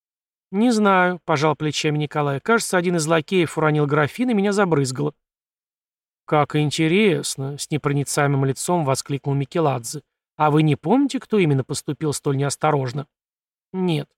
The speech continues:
"Не помните или не заметили?" "Послушайте, генерал", немедля вступилась за сына мать. "Не может же мальчик помнить всех слуг во дворце? И вообще, я благодарна вам за помощь, но теперь, когда всё благополучно завершилось, я хотел бы поговорить с его высочеством".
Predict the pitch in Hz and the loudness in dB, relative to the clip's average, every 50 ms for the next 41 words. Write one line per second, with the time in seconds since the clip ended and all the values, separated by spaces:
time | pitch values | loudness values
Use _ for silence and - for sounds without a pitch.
0 | _ _ _ _ _ _ _ _ _ 151 147 143 - - - 180 240 262 254 - | _ _ _ _ _ _ _ _ _ -2 0 0 0 0 0 2 2 2 2 2
1 | - 262 240 240 240 220 247 269 262 240 160 - - 160 135 143 - _ _ _ | 0 0 2 2 2 2 2 2 2 2 0 -2 -4 -8 -8 -10 -14 _ _ _
2 | _ _ _ _ _ _ _ _ _ _ _ _ _ _ _ _ _ _ - 165 | _ _ _ _ _ _ _ _ _ _ _ _ _ _ _ _ _ _ -4 -4
3 | - - 160 - - 131 - 143 120 127 147 170 175 170 147 - - _ _ _ | -2 -4 -6 -8 -8 -12 -14 -10 -6 -4 -2 0 0 0 -2 -2 -6 _ _ _
4 | _ _ _ _ _ - 147 147 143 139 127 120 131 123 - - - 127 - 151 | _ _ _ _ _ 0 2 4 4 2 2 0 -2 -6 -6 -8 -10 -8 -6 -4
5 | 156 147 143 135 123 143 131 - - 143 135 147 156 151 139 139 - _ _ _ | -2 -2 -2 -2 -2 -4 -4 -4 -4 -4 -4 -2 -2 -4 -4 -8 -12 _ _ _
6 | _ _ _ _ _ _ 143 143 139 151 208 247 254 240 196 190 180 170 156 143 | _ _ _ _ _ _ 0 2 2 4 4 2 2 0 0 0 2 2 0 0
7 | 131 - 151 - _ - 151 151 147 143 127 - - - 139 - - - 160 190 | -2 -4 -8 -10 _ -2 0 0 0 0 -2 -4 -4 -4 -4 -4 -4 -4 -6 -6
8 | - - 165 147 139 165 196 208 - - 156 143 - _ _ _ _ _ _ _ | -4 -4 -4 0 0 0 0 0 -4 -6 -6 -8 -8 _ _ _ _ _ _ _
9 | - 247 277 294 - - - 185 151 180 226 220 247 247 202 233 233 208 247 240 | -4 -2 -2 0 -2 -2 -2 0 0 0 2 2 2 2 2 2 4 4 4 2
10 | 240 233 214 226 220 208 202 226 214 - - 170 156 151 147 139 - - 160 143 | 2 2 2 2 2 2 2 0 0 0 -2 -2 -2 -2 -2 -4 -4 -6 -6 -6
11 | - - 147 - 240 277 254 - 160 147 139 139 131 - - 156 139 147 143 131 | -4 -6 -4 0 0 -2 0 0 -2 -2 -2 -2 -2 -2 -4 -2 0 0 -2 -2
12 | 131 - 160 160 160 143 - - 143 135 131 139 135 139 - - - 233 269 233 | 0 0 0 0 0 -2 -4 -4 -4 -2 -2 0 -2 -2 -2 -4 -2 -2 -2 -2
13 | - - 156 - - 139 - - 165 156 156 151 - 156 135 139 139 151 156 156 | -2 -2 -2 -2 -2 -2 -2 -2 -2 -2 -2 -2 -4 -4 -2 0 0 0 0 -2
14 | - - 160 160 160 185 214 - - 233 139 - - - - 143 135 | -4 -4 -2 -2 -2 -2 -2 -2 -2 -2 -2 -4 -6 -6 -8 -10 -10